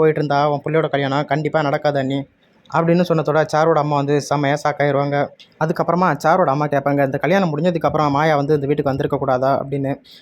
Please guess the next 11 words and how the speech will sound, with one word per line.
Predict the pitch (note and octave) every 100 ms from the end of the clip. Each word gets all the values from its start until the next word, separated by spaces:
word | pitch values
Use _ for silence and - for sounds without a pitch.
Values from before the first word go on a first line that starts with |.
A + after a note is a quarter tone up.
| -
அதுக்கு | D#3 E3 E3
சாரு | D#3 G3+ G#3
சொல்லுவாங்க, | D3+ D3 D#3
"இந்த | D3+ C3
கல்யாணம் | C#3 F3 F3
மட்டும் | D#3 E3+
நடந்து | D3 E3 D3
முடிஞ்சிருந்தா | D3 D#3 C3+ C#3+
நான் | C#3 D3 D#3+
எப்படி | G3
அவ-, | E3 D3+